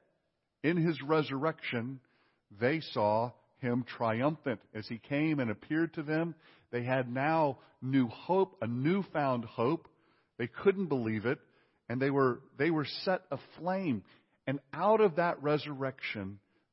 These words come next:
those men turned the world upside down. And it is that same Jesus that is being held out by John, the beloved, one of the inner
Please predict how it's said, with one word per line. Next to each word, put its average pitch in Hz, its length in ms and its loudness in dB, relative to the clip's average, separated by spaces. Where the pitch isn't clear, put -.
those 160 360 2
men 123 460 -2
turned 120 420 0
the 127 100 -2
world 131 540 2
upside 156 500 -8
down. 180 380 -10
And 120 100 -4
it 123 120 -4
is 123 260 -2
that 151 240 0
same 156 280 -4
Jesus 113 560 -4
that 110 160 -6
is 107 140 -8
being 120 260 -2
held 120 400 -2
out 107 240 -2
by 123 300 0
John, 123 540 -2
the 110 60 -2
beloved, 135 600 2
one 117 280 2
of 160 220 0
the 143 220 -2
inner 165 260 -2